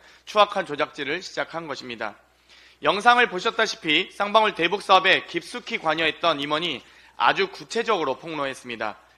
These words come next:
그는 경기도와 이재명과 관련된 물증이 없다 보니 검사가 윽박지르거나 몰아갔다면서 혹독한 조사를 받으면서 사실과 다른 답변을 하기, 하기도 했다고도 말했습니다. 이게 윤석열 검찰공화국에서 벌어지는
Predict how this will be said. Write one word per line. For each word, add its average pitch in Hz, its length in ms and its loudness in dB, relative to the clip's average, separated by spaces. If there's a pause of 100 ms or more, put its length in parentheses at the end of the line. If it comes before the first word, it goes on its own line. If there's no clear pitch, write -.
(100)
그는 160 420 0
경기도와 202 500 4
이재명과 190 1080 2 (160)
관련된 190 360 2
물증이 185 320 2
없다 180 320 4
보니 131 300 -2 (140)
검사가 165 540 2
윽박지르거나 156 1000 -2
몰아갔다면서 143 920 2 (360)
혹독한 226 640 2 (180)
조사를 160 420 2
받으면서 151 640 0 (180)
사실과 220 500 6
다른 170 300 2
답변을 151 420 -2
하기, 160 360 -6
하기도 160 340 -6
했다고도 143 640 -2
말했습니다. 120 640 -6 (580)
이게 180 260 4
윤석열 214 480 0
검찰공화국에서 175 1080 2
벌어지는 151 520 -4